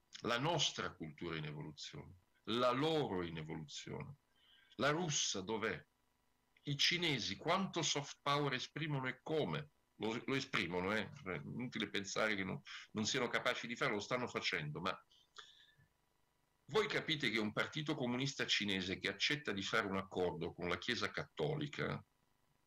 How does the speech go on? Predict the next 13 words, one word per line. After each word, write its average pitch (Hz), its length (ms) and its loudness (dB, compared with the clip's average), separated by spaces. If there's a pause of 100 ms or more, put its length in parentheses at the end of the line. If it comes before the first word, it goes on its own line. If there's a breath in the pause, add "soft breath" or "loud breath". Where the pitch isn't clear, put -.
(960)
beh, 143 220 2
significa 151 500 4
che 110 120 -2
forse 147 360 2
non 117 240 4
ha 135 160 2
tanto 95 380 0
fiducia 85 540 -4
nell'ideologia 82 760 -2
del 87 180 -6
Partito - 400 -6
Comunista 76 500 -4
Cinese, 71 640 -2